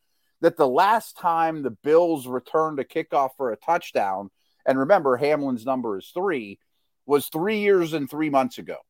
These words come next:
You know, like, so, I mean, we can dig into these things and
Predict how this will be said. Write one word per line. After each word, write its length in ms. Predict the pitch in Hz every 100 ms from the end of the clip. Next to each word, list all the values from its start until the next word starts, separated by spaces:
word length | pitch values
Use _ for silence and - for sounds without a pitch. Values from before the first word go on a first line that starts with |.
| _
You 100 | 131
know, 120 | 147
like, 280 | 147 127 -
so, 280 | 190 165 135 _ - 151 -
I 100 | 190
mean, 240 | 180 165 - 180 -
we 120 | 254
can 140 | 208
dig 180 | 175 180
into 180 | 175 160
these 160 | 151
things 280 | - 156 135
and 300 | 135 123 117